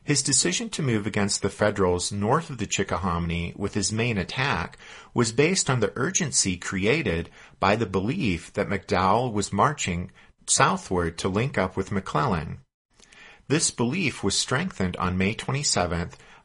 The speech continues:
by an engagement fifteen miles north of Richmond at Hanover Courthouse, which we talked about in the last episode. That small battle at Hanover Courthouse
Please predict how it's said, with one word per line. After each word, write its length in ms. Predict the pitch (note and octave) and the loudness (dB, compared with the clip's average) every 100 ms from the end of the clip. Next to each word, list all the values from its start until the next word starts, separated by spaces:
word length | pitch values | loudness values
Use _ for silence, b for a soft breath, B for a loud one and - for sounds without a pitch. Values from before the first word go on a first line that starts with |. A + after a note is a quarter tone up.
| - | 0
by 140 | A2+ | 2
an 100 | C3 | 2
engagement 680 | C3+ A#2 C3 D#3+ - F2 - | 0 2 0 0 -2 -2 -2
fifteen 500 | - A#2 - D#3 D3+ | -4 -4 -4 -6 -2
miles 440 | A2+ F#2+ F#2+ - | 0 2 2 -2
north 280 | - B2+ C3 | -2 -2 0
of 140 | F2+ G2 | -2 0
Richmond 540 | C3 - E2+ D#2+ E2+ | 0 -2 -4 -4 -6
at 120 | - - | -6 -4
Hanover 440 | A#2+ G#2+ G2+ G2 | -2 0 0 -2
Courthouse, 800 | - C#3 C3+ - D2+ - - - B B B | -2 0 0 0 -4 -2 -2 -4 B B B
which 200 | - - | -4 -2
we 100 | - | -2
talked 300 | - A2 A2 | 2 2 2
about 260 | G2+ F#2 F2+ | 0 0 2
in 100 | F#2+ | 0
the 100 | F#2 | 2
last 320 | E2+ E2 - | 0 0 -2
episode. 680 | F2 A#2+ A2 - D#2 D2+ - _ _ _ B B B B B - | -4 -2 -2 -2 -2 -2 -6 _ _ _ B B B B B 0
That 220 | B2+ - | 0 2
small 400 | - C3+ D3 F3+ | 0 2 2 2
battle 400 | C3 G#2 G2 F#2+ | 2 4 4 2
at 80 | - | 0
Hanover 420 | A2 G#2 F#2 F#2+ | -2 -2 0 -2
Courthouse 840 | - D3 E3 - D#2+ D#2+ D#2+ - | -2 -2 -2 -2 -2 -2 -2 -4